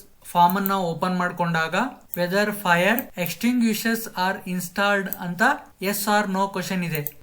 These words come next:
So ನೀವಿಲ್ಲಿ ಕಂಪಲ್ಸರಿಯಾಗಿ ಎಸ್ ಅನ್ಲೇಬೇಕು. ಯಾಕಂತಂದ್ರೆ ಪ್ರತಿ ಶಾಲೆಯಲ್ಲೂ ಕೂಡ ಅಗ್ನಿನಂದಕ ಇರ್ಲೇಬೇಕು ಅಂತ ಇರುತ್ತೆ. ಸಪೋಸ್ ಅದೇನಾದ್ರೂ ಎಕ್ಸ್ಪೈರಿ ಆದ್ರೂ ಕೂಡ ಅದನ್ನ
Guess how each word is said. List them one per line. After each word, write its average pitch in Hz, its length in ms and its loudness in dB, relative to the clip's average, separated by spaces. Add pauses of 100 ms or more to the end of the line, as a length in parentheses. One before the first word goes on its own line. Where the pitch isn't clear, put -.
(140)
So 208 140 2
ನೀವಿಲ್ಲಿ 208 460 2
ಕಂಪಲ್ಸರಿಯಾಗಿ 190 1000 0
ಎಸ್ 175 320 0
ಅನ್ಲೇಬೇಕು. 175 800 -2 (140)
ಯಾಕಂತಂದ್ರೆ 190 960 0 (100)
ಪ್ರತಿ 185 400 2
ಶಾಲೆಯಲ್ಲೂ 202 720 0
ಕೂಡ 180 300 -4 (380)
ಅಗ್ನಿನಂದಕ 196 840 2 (220)
ಇರ್ಲೇಬೇಕು 190 800 0
ಅಂತ 185 220 -4
ಇರುತ್ತೆ. 170 720 -4
ಸಪೋಸ್ 208 420 0
ಅದೇನಾದ್ರೂ 202 580 0
ಎಕ್ಸ್ಪೈರಿ 208 800 0
ಆದ್ರೂ 196 340 0
ಕೂಡ 196 260 -4
ಅದನ್ನ 202 300 0